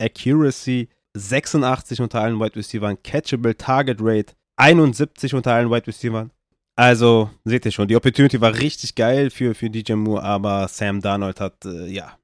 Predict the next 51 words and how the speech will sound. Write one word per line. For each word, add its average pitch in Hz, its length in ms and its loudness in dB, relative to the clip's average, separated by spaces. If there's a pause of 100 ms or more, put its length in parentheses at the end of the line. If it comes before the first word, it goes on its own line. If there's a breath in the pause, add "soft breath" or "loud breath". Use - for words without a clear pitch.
(160)
wollte 143 280 4
ihm 147 80 4
nichts 151 160 -2
Gutes. 165 420 -6 (220)
Und, 110 520 -6
ja, 107 220 -10 (400)
ich - 160 -12
würde 110 180 -8
sagen, 110 520 -2 (240)
dass 110 200 -4
das 110 180 -6
natürlich 110 300 -6
jetzt 107 160 -8
mit - 140 -14
Mayfield 101 480 -10 (180)
viel, 151 220 0
viel 131 120 4
besser 113 300 4
ist. 120 180 -2 (420)
Boah, 104 160 -10
ich - 60 -14
bin 110 100 -2
jetzt 98 180 -6
ziemlich 104 180 -6
am 98 120 -6
Husten. 113 280 -12 (220)
Ähm, 117 300 2
dass 123 160 0
es 123 60 -6
mit 127 200 0
Mayfield 120 320 2
auf 113 80 -2
jeden 131 100 0
Fall 113 240 0
viel, - 240 -6
viel 117 180 -2
besser 104 360 -2
ist. - 180 -8 (220)
Denn 110 100 2
die 117 100 2
Opportunity 131 460 2
sollte 120 240 4
gleich 107 300 2
bleiben. 98 280 0
Es 98 120 -8
kam 98 180 -2
jetzt 101 140 -4
keine 107 260 -6
neue 101 280 -2
Konkurrenz 104 580 -8
oder, 98 260 -6